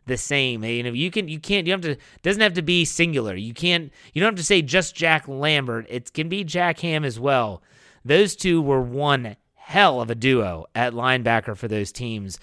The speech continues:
And I found it appropriate on this day when there's not a lot of news with the current Steelers team going on to pay some homage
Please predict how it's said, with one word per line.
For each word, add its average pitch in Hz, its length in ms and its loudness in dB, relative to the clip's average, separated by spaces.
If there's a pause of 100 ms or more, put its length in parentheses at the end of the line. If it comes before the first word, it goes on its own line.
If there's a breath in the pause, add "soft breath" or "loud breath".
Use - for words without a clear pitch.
(220 loud breath)
And 160 160 0
I 196 120 4
found 208 260 2
it 190 100 2
appropriate 151 760 2
on 165 180 0
this 180 220 0
day 131 480 6 (300 soft breath)
when 135 180 -2
there's 127 200 2
not 175 300 2
a 208 60 0
lot 185 200 4
of 170 80 0
news 143 300 2
with 123 80 -6
the - 80 -12
current 151 300 -2
Steelers 139 400 0
team 127 260 -4
going 120 260 2
on 95 360 -4 (540 soft breath)
to 139 180 0 (180)
pay 190 300 6
some 135 240 -2
homage 123 800 -2